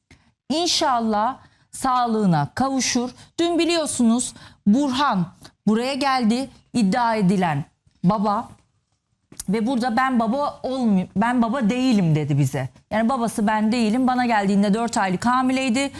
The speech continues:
"Asla ben değilim." dedi. Dün hattımızda, e, aramalarda bir problem vardı. Aslında teyzesi anlatmak istedi.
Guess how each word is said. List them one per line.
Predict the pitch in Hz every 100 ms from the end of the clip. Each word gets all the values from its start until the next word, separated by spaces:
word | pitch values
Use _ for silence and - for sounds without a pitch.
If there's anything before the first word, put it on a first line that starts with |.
| - -
"Asla | - 320 - 240 240
ben | 277 285 254
değilim." | 247 233 190 160
dedi. | 156 190 311 - - _
Dün | 339
hattımızda, | 339 320 311 - 302 285 247 233 240 - - - _ -
e, | 185 185 180 -
aramalarda | 247 254 254 240 240 220
bir | 233
problem | 269 262 254 269 247
vardı. | 196 165 170
Aslında | 185 233
teyzesi | 233 247 220 226 247 247 -
anlatmak | 214 214 226 240 285
istedi. | - - 214 170 202